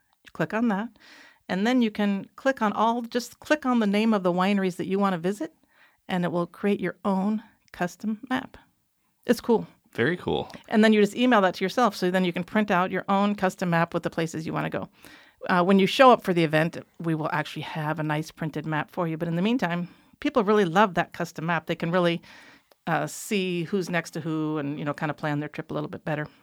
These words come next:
Speaker 1: So I wanted to point that out. And then, um, I guess I probably should stop talking here soon, but I am gonna mention one more <laughs> thing. <laughs> Um,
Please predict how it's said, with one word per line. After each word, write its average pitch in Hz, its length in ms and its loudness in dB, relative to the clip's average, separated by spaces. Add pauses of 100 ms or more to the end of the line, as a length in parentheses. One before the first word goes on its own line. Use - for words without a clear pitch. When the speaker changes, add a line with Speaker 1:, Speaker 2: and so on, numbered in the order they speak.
(480)
Speaker 1:
So 214 100 -8
I 214 100 -4
wanted 190 180 -4
to 180 40 -8 (100)
point 190 200 -4
that 202 180 0
out. 165 340 -4 (920)
And 254 200 4
then, 262 560 4
um, 208 400 -2
I 202 80 -4
guess 208 240 -2
I 185 40 2
probably 180 260 0
should 165 260 -8 (180)
stop - 320 -6
talking 180 320 -2
here 180 140 -2
soon, 190 260 -2
but 170 160 -2 (800)
I 180 240 0
am 214 180 2
gonna 220 160 2
mention 180 360 2
one 196 120 4
more 214 140 10
<laughs> - 100 2 (160)
thing. - 160 4 (240)
<laughs> 277 1200 4 (1080)
Um, 269 360 10